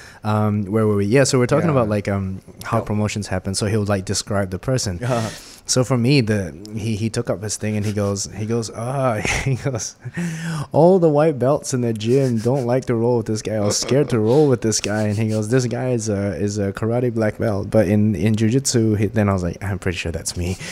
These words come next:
Speaker 1: And then he's like, "And this guy like, like small Eugene." And then
Speaker 2: You, were you the first to get promoted?
Speaker 1: No, I was, like, the third or fourth. I was,
Speaker 2: Right.
Speaker 1: like, the, the one, one before the pur-,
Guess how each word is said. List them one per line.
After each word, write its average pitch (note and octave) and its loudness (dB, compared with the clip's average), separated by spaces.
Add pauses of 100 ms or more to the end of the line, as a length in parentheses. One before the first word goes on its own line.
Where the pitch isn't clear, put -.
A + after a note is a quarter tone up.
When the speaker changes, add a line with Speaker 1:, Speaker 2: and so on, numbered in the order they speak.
(280)
Speaker 1:
And A#2 0
then G#2+ 6
he's A2 4
like, A2 2
"And G#2+ 2
this D#3 2
guy A#2+ 0
like, A2+ -2
like C3+ 2
small C3 2
Eugene." A2+ 2 (180)
And A2 0
then A2 4
Speaker 2:
You, - 4 (100)
were D3 2
you G#3+ 2
the F3 0
first E3 -4
to A#2 -4
get A2 -4
promoted? G2 -6
Speaker 1:
No, G2 2
I G2 4
was, G#2+ 2
like, G2 2
the F#2 -2
third F#2 0
or E2+ 0
fourth. F2 -4 (100)
I E2 -4
was, G#2 0
Speaker 2:
Right. G2 0
Speaker 1:
like, G2 -8
the, F2+ 0 (200)
the G#2 -8
one, G#2 -2
one A2 4
before G2 -2
the F2+ -2
pur-, F2+ -2